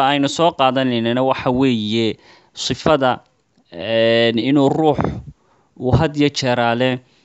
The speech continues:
uu noqdo qof mutawaadic ah, yacni qof, een, u dhimirsan oo dabacsan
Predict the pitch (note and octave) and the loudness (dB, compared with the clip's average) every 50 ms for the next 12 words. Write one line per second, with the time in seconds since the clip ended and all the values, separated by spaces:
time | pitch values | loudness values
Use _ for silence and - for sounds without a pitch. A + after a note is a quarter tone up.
0 | _ _ _ _ _ - C3 B2+ B2 A#2+ A#2+ A#2 - - A#2 A#2 C3 - - - | _ _ _ _ _ -4 -2 0 2 2 0 0 -2 -4 -2 -2 -2 -2 -2 -4
1 | C#3 C3 - - A2+ G#2 G#2 A#2+ C3 B2+ - C#3 C3+ C#3+ D#3 D#3 D#3 D#3 - A#2 | -4 -4 -4 -12 -10 -6 -2 -2 -2 0 0 0 2 2 2 0 -2 0 0 0
2 | G2 G2 G#2 G2 F2+ - - F#2+ - - G#2 G#2+ G#2+ G#2+ A2+ - - C#3 C#3 B2 | 0 0 -2 -2 0 0 -2 -2 -2 -4 -4 -2 -2 -2 -4 -4 -2 -4 -4 -4
3 | - - - _ - - - - - - _ - F2+ F2+ G#2 A2 A2+ A#2 A#2+ A#2+ | -6 -18 -20 _ -20 -20 -20 -20 -20 -20 _ -10 -4 -2 0 0 2 2 2 2
4 | A#2 A#2 A2+ A2 A#2 A#2 A#2 A#2 - - - - D#3+ D3+ C#3 B2+ B2 A#2+ A#2 A#2 | 2 2 0 0 0 0 0 0 -2 -2 0 2 2 2 2 2 2 2 2 2
5 | A#2 A2+ - - A#2+ A#2+ A#2+ - - B2+ C3 B2 A2 A2+ A#2+ A2 A#2+ G#2 G2 G#2+ | 0 -2 -2 -2 -2 -2 -2 0 0 2 2 2 0 -2 -2 0 0 0 -2 -2
6 | - - - B2+ A#2+ A#2+ G#2+ | -4 -4 -2 0 0 0 0